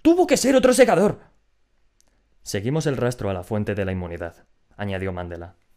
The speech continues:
"El que matara al segador Faraday le tenía reservado un último insulto. Después de su muerte, el asesino superó las medidas de seguridad del anillo de Faraday y lo usó para conceder inmunidad a los testigos".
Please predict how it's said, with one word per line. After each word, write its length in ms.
"El 120
que 80
matara 320
al 80
segador 380
Faraday 420
le 140
tenía 260
reservado 500
un 100
último 280
insulto. 460
Después 400
de 80
su 100
muerte, 420
el 80
asesino 400
superó 360
las 160
medidas 400
de 80
seguridad 420
del 140
anillo 260
de 80
Faraday 460
y 80
lo 120
usó 240
para 220
conceder 420
inmunidad 460
a 60
los 120
testigos". 580